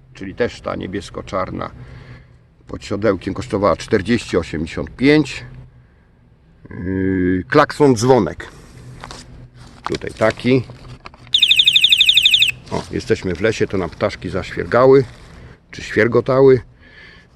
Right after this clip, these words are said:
Yy, gdzie ten klakson? Klakson mamy dwadzieścia sześć osiemdziesiąt dziewięć. Błotniki,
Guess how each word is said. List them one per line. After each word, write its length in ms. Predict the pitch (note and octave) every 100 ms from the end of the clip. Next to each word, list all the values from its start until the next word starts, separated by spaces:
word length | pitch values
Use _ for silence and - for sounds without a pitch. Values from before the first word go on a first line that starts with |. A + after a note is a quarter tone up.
| -
Yy, 540 | G2+ G2+ G2+ G2+ G2 F#2+
gdzie 160 | F2+ F2
ten 120 | F#2
klakson? 380 | C2 - - -
Klakson 520 | G#2+ A#2+ - C3 B2+
mamy 440 | G#2 G#2 A2 A2
dwadzieścia 520 | G2 G2 G2 A#2 -
sześć 260 | G#2+ B2 -
osiemdziesiąt 540 | G2+ - A2+ E2+ A2
dziewięć. 380 | F#2+ G#2 E2+ E2
Błotniki, 640 | F#2 C3 C#3+ C#3 A2+ -